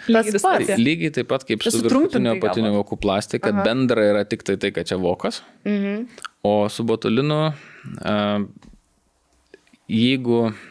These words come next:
Speaker 3: na, šiaip bot-, botoksas tai yra brandas.
Speaker 2: Mm.
Speaker 3: Ir lygiai taip pat su hialuronu ir botulinu. Tai yra absoliučiai skirtingi dalykai, bendra tik tai, kad jie yra abu nuo raukšlių. Bet
Speaker 2: Taip.
Speaker 3: hialuronas yra užpildas.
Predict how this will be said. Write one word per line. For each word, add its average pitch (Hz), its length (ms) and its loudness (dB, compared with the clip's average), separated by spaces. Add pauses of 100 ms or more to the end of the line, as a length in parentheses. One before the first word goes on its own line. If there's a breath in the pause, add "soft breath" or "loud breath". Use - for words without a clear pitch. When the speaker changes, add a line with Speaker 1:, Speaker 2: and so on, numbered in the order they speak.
(140 loud breath)
Speaker 3:
na, - 100 -4 (120)
šiaip 147 240 0
bot-, 123 180 0
botoksas 127 720 -2 (120)
tai 123 120 0
yra 127 100 0
brandas. 110 500 0 (340)
Speaker 2:
Mm. 202 720 -2
Speaker 3:
Ir 113 60 4
lygiai 143 240 0
taip 127 160 -4
pat 143 120 -2
su 131 100 -2
hialuronu 120 420 0
ir 117 40 -2
botulinu. 113 520 0 (580 loud breath)
Tai 131 120 2
yra 127 240 0
absoliučiai 131 640 -2
skirtingi 117 440 0
dalykai, 120 420 0
bendra 123 420 0
tik - 200 -8
tai, 190 180 0
kad 165 180 -6
jie 117 140 -2
yra 110 120 0
abu 107 160 0
nuo 107 120 0
raukšlių. - 320 -6 (680)
Bet 101 300 0
Speaker 2:
Taip. - 80 -20 (380 loud breath)
Speaker 3:
hialuronas 131 640 0
yra - 120 -2
užpildas. - 580 -4